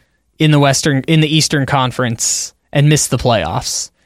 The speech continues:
And it, and they've been able to replace value. It's just been a slow, precipitous decline over four years. It was, "We won the championship.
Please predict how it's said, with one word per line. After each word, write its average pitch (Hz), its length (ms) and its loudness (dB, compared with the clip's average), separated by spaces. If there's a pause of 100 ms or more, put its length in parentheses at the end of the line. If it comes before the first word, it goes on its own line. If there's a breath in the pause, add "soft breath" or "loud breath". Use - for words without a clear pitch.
(200)
And 147 140 0
it, 160 160 0
and 170 160 2
they've 175 140 4
been 185 140 2
able 240 200 2
to 240 120 2
replace 220 360 2
value. 208 440 2
It's 156 140 -2
just - 180 -2
been 156 140 2
a 139 60 2
slow, 175 1040 2
precipitous 156 1000 0
decline 139 600 0
over 120 240 0
four 139 320 0
years. 120 400 -2
It 139 140 0
was, 135 400 2 (280 loud breath)
"We 175 140 4
won 233 240 2
the 277 80 2
championship. 202 840 0